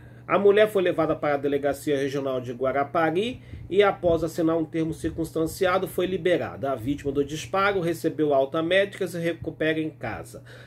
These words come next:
A Polícia Civil informou que o caso seguirá sob investigação da Divisão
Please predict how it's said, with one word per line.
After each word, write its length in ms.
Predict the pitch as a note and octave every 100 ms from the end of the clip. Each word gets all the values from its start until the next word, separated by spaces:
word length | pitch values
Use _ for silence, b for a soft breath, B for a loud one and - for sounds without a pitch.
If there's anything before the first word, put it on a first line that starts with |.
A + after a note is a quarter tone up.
| B
A 100 | C3
Polícia 420 | D3+ C3+ C3+ C#3+
Civil 440 | - G3 E3+ A#3
informou 420 | A3+ - F#3+ F3 E3
que 100 | F#3+
o 60 |
caso 340 | F#3+ G#3 G3+ G3
seguirá 420 | G3+ G3 F#3 F#3
sob 240 | G3 F#3+
investigação 640 | F3+ F3+ D#3+ F3+ F3 E3+
da 100 | F3
Divisão 600 | D#3+ D#3+ E3 D3 F3 G3